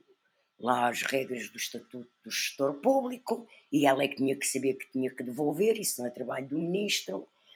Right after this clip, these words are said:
A presidente da, lá da Comissão Executiva da tap é que tinha que saber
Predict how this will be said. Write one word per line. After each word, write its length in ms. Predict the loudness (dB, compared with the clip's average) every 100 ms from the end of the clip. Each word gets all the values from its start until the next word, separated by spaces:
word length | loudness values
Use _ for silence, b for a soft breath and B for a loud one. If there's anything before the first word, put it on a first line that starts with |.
| B B B B _
A 280 | 10 10 10
presidente 720 | 4 0 0 4 2 2 -4
da, 320 | 0 4 4 4
lá 220 | 2 2
da 240 | 2 -2
Comissão 340 | 0 -2 0 -2
Executiva 500 | -4 -8 -4 -2 -2
da 140 | -4
tap 460 | 0 2 2 -2 -10 -12 b b b 2
é 160 | 2
que 140 | 4 -2
tinha 280 | 0 2 2
que 60 |
saber 680 | 0 0 0 0 0 -2 -4